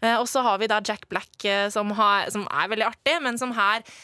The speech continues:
får inn en sånn der musikalsk element, eh, som er, eh, veldig fint, for han er, eh, eh, filmmusikkskaper, eh, i denne filmen, eh, og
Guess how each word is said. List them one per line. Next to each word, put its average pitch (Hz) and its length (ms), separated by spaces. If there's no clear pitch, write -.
får 220 320
inn 180 100
en 220 140
sånn 233 80
der 196 160
musikalsk 214 880
element, 240 580
eh, 226 760
som 226 360
er, 208 400
eh, 208 140
veldig 196 240
fint, 370 320
for 240 160
han 226 240
er, 202 400
eh, 202 260
eh, 208 380
filmmusikkskaper, 190 1600
eh, 269 340
i 247 120
denne 247 160
filmen, 254 240
eh, 247 280
og 233 500